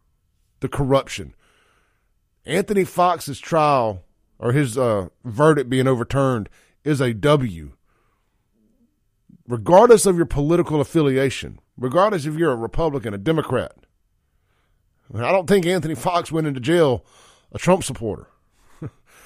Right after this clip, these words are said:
I think he may have turned into one while he's in there, <laughs> but that's neither here nor there. We need the system to work, and it worked this time, and we got the W. The good guy, you know, I say it all the time, hashtag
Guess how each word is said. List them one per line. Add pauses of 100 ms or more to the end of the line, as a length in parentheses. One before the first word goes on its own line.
(600)
I
think
he
may
have
turned
into
one
while
he's
in
there,
<laughs>
but
that's
neither
here
nor
there. (1700)
We
need
the
system
to
work, (1700)
and
it
worked (960)
this
time,
and
we
got
the
W.
The
good
guy,
you
know,
I
say
it
all
the
time,
hashtag